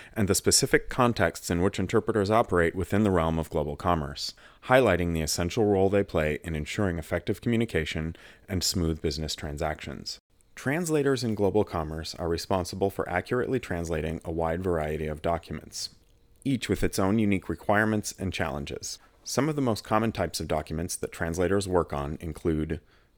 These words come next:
contracts and agreements. Translators play a crucial role in ensuring that business contracts and agreements,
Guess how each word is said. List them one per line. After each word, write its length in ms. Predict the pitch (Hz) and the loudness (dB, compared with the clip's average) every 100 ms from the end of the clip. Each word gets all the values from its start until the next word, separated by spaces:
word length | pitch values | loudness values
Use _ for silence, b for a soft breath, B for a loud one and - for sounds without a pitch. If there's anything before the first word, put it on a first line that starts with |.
| - | -8
contracts 580 | 104 101 - 98 - 101 | -4 -2 2 2 2 0
and 120 | 92 | 2
agreements. 640 | 85 82 73 - - - b b b _ | 2 0 -2 -8 -12 -12 b b b _
Translators 540 | - 151 143 95 98 - | 2 4 4 4 2 0
play 200 | 104 82 | -2 -2
a 40 | |
crucial 380 | - 110 - 139 | 0 -2 2 2
role 380 | 87 78 82 - | 4 2 0 -4
in 140 | 90 | -4
ensuring 400 | 82 - 104 92 | -4 0 0 0
that 180 | 85 - | -2 -2
business 300 | 95 113 - | -2 0 -4
contracts 580 | - 101 98 104 92 - | -4 -4 0 -2 0 -2
and 80 | 110 | -2
agreements, 540 | 95 78 73 85 | 0 -2 -4 -8